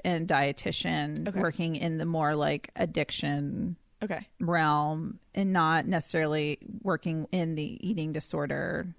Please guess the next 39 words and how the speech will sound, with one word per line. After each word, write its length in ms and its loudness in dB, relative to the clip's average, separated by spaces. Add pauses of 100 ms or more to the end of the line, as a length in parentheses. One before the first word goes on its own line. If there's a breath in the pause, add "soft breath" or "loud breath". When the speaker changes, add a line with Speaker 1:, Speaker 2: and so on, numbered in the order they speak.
(160)
Speaker 1:
house. 420 -8
Speaker 2:
'Cause 120 4
you 120 4
weren't, 180 2
yeah, 160 2
you 120 0
never 200 2
did 180 -4
the 140 -10
eating 160 -10
disorder 260 -10
program. 400 -10 (380)
Speaker 1:
Right. 480 2 (600 loud breath)
Um, 560 -4 (100)
but 200 2
we 160 2
had 200 4
men 320 4
that 160 2
came 300 -2
in 140 4 (680)
Speaker 2:
Mm-hmm. 40 0
Speaker 1:
with 140 2
it 160 0
for 100 -4
sure. 260 2 (120)
Speaker 2:
I 240 6
want 220 4
you 100 2
to 100 2
tell 320 2
me 300 0
about, 600 0 (600)
and 140 2
you 80 2
can 140 0
put 120 0
your 120 -4
personal 580 -2